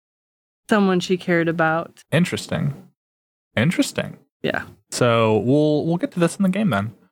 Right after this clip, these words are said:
Speaker 2: So that handles sort of the basics about the characters. With the, with the feeding grounds, I suppose we should do that. I, I think instead,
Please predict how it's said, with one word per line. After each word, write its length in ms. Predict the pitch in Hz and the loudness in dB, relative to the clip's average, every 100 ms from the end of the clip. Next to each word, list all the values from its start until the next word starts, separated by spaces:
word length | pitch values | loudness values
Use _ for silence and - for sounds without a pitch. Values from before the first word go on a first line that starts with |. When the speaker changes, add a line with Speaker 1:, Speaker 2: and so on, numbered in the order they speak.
| _ _ | _ _
Speaker 2:
So 340 | - 160 156 143 | 0 2 2 0
that 300 | 139 190 262 | 0 -2 0
handles 560 | 208 196 185 170 - - _ | 0 0 2 0 -2 -14 _
sort 180 | - | 0
of 60 | 147 | 2
the 60 | 120 | 2
basics 300 | 120 135 131 | 0 -2 -4
about 140 | 131 | -4
the 60 | 120 | -2
characters. 680 | 131 120 - 113 107 - - - _ _ _ _ _ | 0 -2 0 0 0 -4 -14 -20 _ _ _ _ _
With 200 | 151 165 | 0 0
the, 320 | - 160 151 143 | 2 2 2 2
with 100 | 165 | 0
the 60 | 165 | 0
feeding 280 | 175 175 | 0 0
grounds, 560 | 165 160 160 160 156 - | 0 0 0 0 -2 -6
I 60 | - | -12
suppose 500 | - - - 294 311 | -12 -12 -2 0 2
we 80 | 311 | 0
should 160 | 302 | 0
do 140 | 294 285 | 0 0
that. 320 | 277 269 - _ _ _ _ _ - | 0 -2 -4 _ _ _ _ _ -4
I, 640 | 139 160 160 160 156 156 - _ _ _ _ _ _ _ _ - | -2 0 2 2 2 0 -4 _ _ _ _ _ _ _ _ -4
I 100 | 175 | -2
think 280 | 311 370 | -2 -4
instead, 880 | - 190 170 - - 151 123 107 107 | 0 0 0 -4 -2 0 0 -2 -6